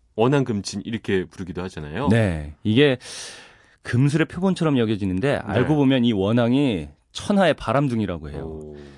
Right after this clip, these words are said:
Speaker 2: 원앙은 사월 하순부터 칠월까지가 짝짓기 계절인데요. 그렇게 사이 좋아 보이는 원앙이 수시로 상대를 바꾼다고 합니다.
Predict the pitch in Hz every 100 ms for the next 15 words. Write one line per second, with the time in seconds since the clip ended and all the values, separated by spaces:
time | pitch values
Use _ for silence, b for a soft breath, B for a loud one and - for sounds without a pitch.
0 | B 104 123 147 156 - - 135 151 151
1 | 160 147 139 131 139 - - 190 160 135
2 | 117 - 120 - 143 120 107 92 82 92
3 | 120 117 78 b b b b - 127 143
4 | - 156 - 196 170 165 143 135 123 98
5 | 98 98 123 160 147 - - 202 214 175
6 | 110 - - - 160 147 117 104 - 113
7 | 95 82 71 71